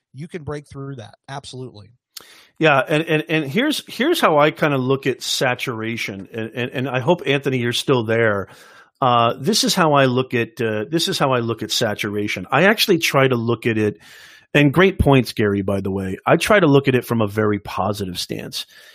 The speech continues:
Speaker 2: If there's saturation, that means there's a marketplace for it. That means that there's, there's an audience there. And no matter how you slice it, nobody,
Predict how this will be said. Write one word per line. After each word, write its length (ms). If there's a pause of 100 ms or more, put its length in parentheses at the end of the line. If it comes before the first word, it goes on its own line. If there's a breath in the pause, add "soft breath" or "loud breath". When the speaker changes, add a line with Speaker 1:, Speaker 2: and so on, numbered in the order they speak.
(380 loud breath)
Speaker 2:
If 180
there's 300
saturation, 1040
that 180
means 300
there's 180
a 40
marketplace 680
for 240
it. 80 (220)
That 160
means 220
that 100
there's, 480
there's 160
an 80
audience 400
there. 260 (640 soft breath)
And 520 (300)
no 220
matter 280
how 300
you 160
slice 480
it, 180
nobody, 840